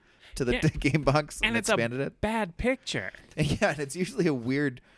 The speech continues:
Speaker 1: scene. <laughs> Like,
Speaker 2: Yeah.
Speaker 1: like, it's not, it's kinda like, "What is the scene inspiring me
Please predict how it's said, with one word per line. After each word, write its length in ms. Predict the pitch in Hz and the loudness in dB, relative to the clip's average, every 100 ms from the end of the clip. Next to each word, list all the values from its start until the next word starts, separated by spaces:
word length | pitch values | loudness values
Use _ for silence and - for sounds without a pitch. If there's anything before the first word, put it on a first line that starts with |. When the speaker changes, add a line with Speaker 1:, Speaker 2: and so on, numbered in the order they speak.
| _ | _
Speaker 1:
scene. 420 | - 147 123 85 | -10 -4 -2 -4
<laughs> 40 | - | -2
Like, 180 | 110 139 170 - - 180 | -2 0 -2 -2 -2 -2
Speaker 2:
Yeah. 340 | 226 247 180 - - - | 0 0 0 -4 -10 -8
Speaker 1:
like, 140 | 131 131 | -2 0
it's 140 | 127 | -2
not, 280 | 131 139 143 | -2 0 0
it's 140 | 113 - | -2 -2
kinda 200 | 143 135 | 0 2
like, 240 | 123 113 | 0 0
"What 140 | 123 220 | 0 2
is 100 | 208 | 2
the 100 | 170 | -2
scene 240 | - 147 | -2 -4
inspiring 520 | 127 - 127 131 131 | -4 -2 0 2 0
me 300 | 127 117 113 | -2 -4 -6